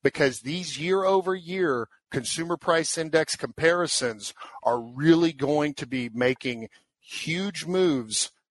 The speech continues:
to the downside, getting smaller on a year-over-year comparison basis. So this is important, because if you go back through history, markets typically start to recover a month or two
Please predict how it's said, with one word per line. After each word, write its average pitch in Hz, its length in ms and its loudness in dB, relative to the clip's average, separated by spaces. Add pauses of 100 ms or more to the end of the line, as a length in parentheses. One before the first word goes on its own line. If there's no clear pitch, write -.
(140)
to 143 100 2
the 139 80 2
downside, 143 760 0 (160)
getting 135 360 0
smaller 135 840 0 (180)
on 120 180 2
a 120 40 0
year-over-year 127 720 -4
comparison 120 640 -6
basis. 113 540 -6 (240)
So 123 160 -2
this 156 180 -2
is 170 100 -4
important, 180 520 -6
because 139 420 2
if 120 140 -6
you 131 80 -8
go 151 200 6
back 190 300 0
through 160 200 -2
history, 113 580 0 (520)
markets 156 640 2
typically 196 480 -2
start 185 360 0
to - 120 -10
recover 131 680 0 (680)
a 117 80 2
month 147 320 2
or 214 80 -6
two 202 600 -4